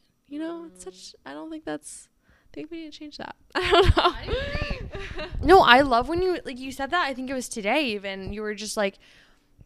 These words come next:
Speaker 2: every single human being has gone through a lot and we're resilient. Every single one of us, no matter what age, we've had things happen, we've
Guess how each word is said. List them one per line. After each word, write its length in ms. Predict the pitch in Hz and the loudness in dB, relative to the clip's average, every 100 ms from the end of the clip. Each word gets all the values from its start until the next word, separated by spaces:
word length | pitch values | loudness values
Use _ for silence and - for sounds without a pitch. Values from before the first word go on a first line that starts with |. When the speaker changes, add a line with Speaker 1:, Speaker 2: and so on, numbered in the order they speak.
| _ _ _ _ - _ | _ _ _ _ -20 _
Speaker 2:
every 240 | 247 262 370 | -2 0 0
single 280 | 494 508 466 | -2 -6 -6
human 300 | 302 277 277 | -6 -6 -6
being 440 | 202 226 226 196 196 | -8 -8 -8 -8 -10
has 320 | 190 202 196 | -8 -8 -6
gone 320 | 185 185 185 | -8 -8 -8
through 160 | 190 185 | -10 -10
a 40 | |
lot 380 | - - - - - | -8 -8 -8 -14 -12
and 120 | 208 | -8
we're 180 | 202 202 | -6 -6
resilient. 480 | 196 190 190 180 180 | -6 -2 -2 -2 -4
Every 260 | - 196 226 | 0 2 2
single 280 | 233 247 233 | 2 0 2
one 140 | 202 | 2
of 80 | 202 | 2
us, 160 | 190 196 | 2 0
no 60 | 208 | 0
matter 200 | 202 202 | 2 2
what 200 | 208 - | 0 -4
age, 280 | 208 202 202 | -4 -4 -4
we've 160 | 208 | -8
had 320 | - - 185 190 | -6 -2 -2 -2
things 160 | 196 | -8
happen, 500 | - 175 180 185 185 | -6 -6 -4 -6 -6
we've 240 | 190 185 | -8 -8